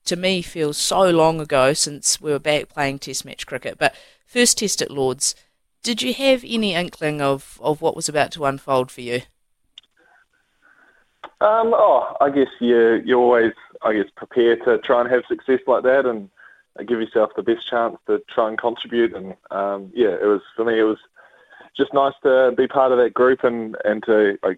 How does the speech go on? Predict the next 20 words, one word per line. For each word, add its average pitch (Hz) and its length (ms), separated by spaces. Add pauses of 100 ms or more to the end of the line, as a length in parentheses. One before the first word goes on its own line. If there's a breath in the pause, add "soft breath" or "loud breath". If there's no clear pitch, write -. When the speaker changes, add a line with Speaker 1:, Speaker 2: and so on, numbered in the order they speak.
Speaker 2:
guess, 101 140 (100)
play 104 180
at - 80
Lords 101 280
is 87 140
pretty 101 240
special. 117 640
Um, 95 360 (300)
and, 90 320
yeah, 90 140
I 78 100
guess 80 220
to 87 120 (120)
get 90 100
a 85 140
score 95 240
on 92 60
the 92 40
board 95 240
was, 92 160